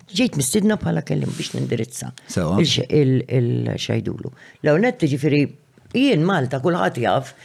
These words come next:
Speaker 1: fe-, fejn jien fuq għadi. Jien dejjem konsistenti kon John. Jien fejtlu tfal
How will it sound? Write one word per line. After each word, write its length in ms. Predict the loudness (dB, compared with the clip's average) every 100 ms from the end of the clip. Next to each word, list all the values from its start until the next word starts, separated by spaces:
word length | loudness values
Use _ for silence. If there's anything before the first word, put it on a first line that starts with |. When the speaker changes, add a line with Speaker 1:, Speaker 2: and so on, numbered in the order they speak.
| -20
Speaker 1:
fe-, 300 | -4 0 0
fejn 320 | 0 0 2
jien 180 | 0 -2
fuq 300 | -4 -10 -8
għadi. 220 | -8 -8 -12 -16 _ _ _ _ -2
Jien 280 | 4 6 6
dejjem 240 | 6 4
konsistenti 640 | 4 2 0 0 -2 -4 -8
kon 180 | -10 -10
John. 220 | -10 -12 -14 _ _ _ -20 -2
Jien 160 | 2 4
fejtlu 380 | 4 2 0 -6
tfal 400 | 0 2 2